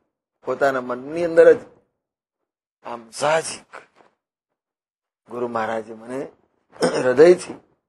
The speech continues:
ચાહ્યો, મારો પોતાનો કરી દીધો. તો આમ અનુભૂતિ કે છે કે લક્ષ્મણદાસજી મહારાજની જીવનની અનુભૂતિ છે. અને જેણે નજરે જોયું હોય ને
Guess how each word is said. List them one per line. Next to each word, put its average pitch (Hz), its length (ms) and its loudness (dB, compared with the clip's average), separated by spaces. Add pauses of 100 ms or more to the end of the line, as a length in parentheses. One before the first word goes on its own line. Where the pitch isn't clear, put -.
(580)
ચાહ્યો, 120 480 -4 (260)
મારો 117 180 -4
પોતાનો 107 440 -12
કરી 110 220 -20
દીધો. 113 260 -20 (2250)
તો - 140 -14
આમ 139 220 0 (960)
અનુભૂતિ 151 520 -2
કે - 160 4
છે 147 220 0
કે 165 380 -4 (760)
લક્ષ્મણદાસજી 165 640 2
મહારાજની 151 400 6
જીવનની 135 420 -2
અનુભૂતિ 123 500 -6
છે. - 160 -20 (1400)
અને 139 140 -6
જેણે 147 200 2
નજરે 131 380 -2
જોયું 156 300 0
હોય 160 180 6
ને 160 60 -10